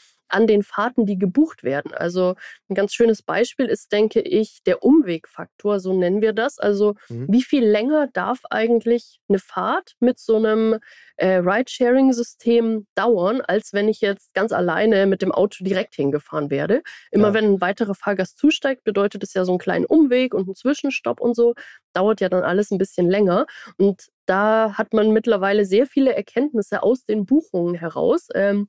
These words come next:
Speaker 1: wenn man so eine Fahrt bucht in der App, dann steht ja immer dran, wie lang es ungefähr dauern wird und was es
Speaker 2: Ja.
Speaker 1: kostet. Und dann kann man sagen, „Ja, das mache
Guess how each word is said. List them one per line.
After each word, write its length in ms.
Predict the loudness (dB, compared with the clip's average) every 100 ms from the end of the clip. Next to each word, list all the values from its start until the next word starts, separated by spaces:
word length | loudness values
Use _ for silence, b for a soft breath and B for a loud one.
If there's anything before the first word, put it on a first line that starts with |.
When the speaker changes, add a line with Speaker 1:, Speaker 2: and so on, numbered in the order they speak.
| b b b
Speaker 1:
wenn 100 | -2
man 360 | 0 2 0 0 _ _
so 120 | 0
eine 320 | 2 2 -2 -6
Fahrt 420 | -6 -4 -4 -10 _
bucht 360 | 2 4 2 _ -4
in 120 | -2
der 160 | -2
App, 140 | -4 -6 _
dann 140 | -4 -4
steht 200 | -4 -4
ja 80 | -2
immer 360 | 0 -2 -2 -8
dran, 220 | -2 0
wie 40 | 0
lang 200 | 0 -2
es 100 | -4
ungefähr 340 | -4 -2 -4
dauern 360 | -2 2 2 2
wird 180 | 0 0
und 140 | -2
was 140 | -6 -8
es 60 |
Speaker 2:
Ja. 60 | -4
Speaker 1:
kostet. 420 | -4 -4 -6 -6 b b b 0
Und 80 |
dann 80 | 2
kann 160 | 2 2
man 120 | 2
sagen, 300 | 0 0 0
„Ja, 300 | 0 -2 -4 -6
das 160 | -4
mache 260 | -4 -2